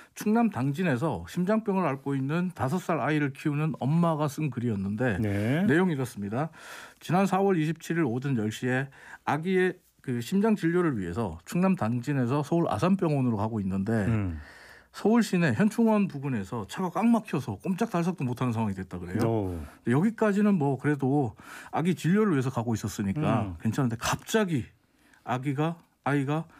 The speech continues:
Speaker 1: 명치 쪽을 부여잡고 아프다고 식은땀을 흘리면서 알-, 끙끙 앓기 시작했다 그래요.
Speaker 2: 네.
Speaker 1: 근데 아이 엄마 말에 따르면 아이가 여러 번의 심장 수술을 받으면서 심장이 명치 쪽으로 조금 내려왔다 그래요.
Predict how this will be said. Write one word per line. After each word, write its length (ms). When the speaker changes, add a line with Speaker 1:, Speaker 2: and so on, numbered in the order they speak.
Speaker 1:
명치 380
쪽을 260
부여잡고 560
아프다고 720
식은땀을 480
흘리면서 400
알-, 140
끙끙 360
앓기 200
시작했다 400
그래요. 180
Speaker 2:
네. 300
Speaker 1:
근데 120
아이 260
엄마 240
말에 280
따르면 520
아이가 560
여러 240
번의 220
심장 280
수술을 280
받으면서 640
심장이 380
명치 300
쪽으로 240
조금 120
내려왔다 460
그래요. 280